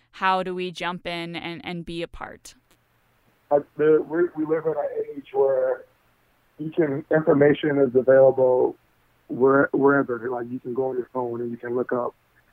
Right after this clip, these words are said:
Speaker 2: you know, you can look up anything you want. You can find any, like, this, during this time, I feel like it's, you don't, you don't need to stay ignorant on things, you know? And, um, and I think the people want to just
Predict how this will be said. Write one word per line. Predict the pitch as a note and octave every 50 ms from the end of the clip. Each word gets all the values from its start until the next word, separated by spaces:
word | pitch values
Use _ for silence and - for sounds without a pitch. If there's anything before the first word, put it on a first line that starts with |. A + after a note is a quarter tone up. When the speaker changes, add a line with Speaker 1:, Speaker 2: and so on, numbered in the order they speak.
| _ _ _ _ _ _ _ _ _ _ _ _ -
Speaker 2:
you | C#3+ C3+
know, | C#3 C3 B2 A#2+ A#2+ A2+ A2+ - - - _ _ _ _ _ _ _ _ _ _ _ _ _ _ _ _ _ _ _ _ -
you | D3+ -
can | D#3 D3+ D3
look | D3 C#3+ D#3
up | D3 C#3+ - - _ _ -
anything | D#3 D#3+ D#3+ D#3+ - D3+ D3 D3
you | C#3 C#3 C3+
want. | C3+ B2+ B2 A#2 B2
You | C3+ C3
can | - C#3 B2
find | - C#3 C3+ C3+ C3+ C3 B2+ B2+ - _ _ _ _ _ _ _ -
any, | D3+ C#3+ C#3 C3 - -
like, | C3 B2+ B2 A#2+
this, | C#3+ D3 D3 - _ _ _ _ _ _ _ _ _ -
during | C3 C#3+ D3+ D3+ C#3+ C#3
this | C#3 C#3+ - -
time, | C3+ C3 C3+ C#3 C#3
I | C3+ B2
feel | - - C#3 C3+
like | B2+ B2+ B2+ B2+ A#2+ - _ _ _ _ _ _ _ _ _ _ _ _ _ _ _ _ -
it's, | - B2+ - - - - - - -
you | D3 D3 C#3+
don't, | D#3 D#3+ D3+ C#3+ - - -
you | C#3+ C#3
don't | D3+ D3+ C#3+ D3+
need | D3+
to | C#3 C3+ - -
stay | - D3+ D3 C#3 C3+ -
ignorant | - C#3+ C#3 C3+ C3+ C3 B2 A#2+
on | A#2+ A#2 A#2
things, | B2 B2 A#2+ A#2+ A#2 A#2 A#2+
you | A#2+
know? | B2+ B2 B2 B2 B2 - _ _ _ _ _ _ _ - -
And, | C3+ C3 C3
um, | B2+ B2+ B2 B2 B2 B2+ B2 B2+ - - - _ _ _ _ _ _ _ _ _ _ _ - _ _ _ _ -
and | D3+ C#3
I | C#3+ D3+
think | - F#3 E3 D#3 D#3 -
the | C#3
people | C3+ - D3 C#3+ D3 D3 C#3+ C3+
want | C3+ C#3 C#3 C3+
to | C#3
just | C#3+ -